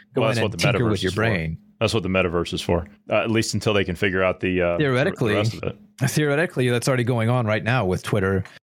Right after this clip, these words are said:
Speaker 1: uh, Instagram, Facebook. I mean, uh, the mainstream media, all of them, they fed you a narrative over covid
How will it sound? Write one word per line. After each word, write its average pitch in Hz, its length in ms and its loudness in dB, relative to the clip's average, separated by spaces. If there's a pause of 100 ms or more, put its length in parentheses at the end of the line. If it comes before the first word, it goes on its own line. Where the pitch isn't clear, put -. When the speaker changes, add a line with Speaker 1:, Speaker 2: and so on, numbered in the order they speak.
(160)
Speaker 1:
uh, 110 60 -6
Instagram, 110 640 0
Facebook. 107 720 -2 (180)
I 135 60 2
mean, 120 420 2
uh, 120 220 0
the 110 140 -2
mainstream 127 460 2
media, 127 300 2
all 123 200 0
of 139 80 0
them, 170 240 0 (280)
they 139 160 2
fed 160 280 0
you 170 140 2
a 143 40 0
narrative 139 440 2
over 107 220 0
covid 107 560 0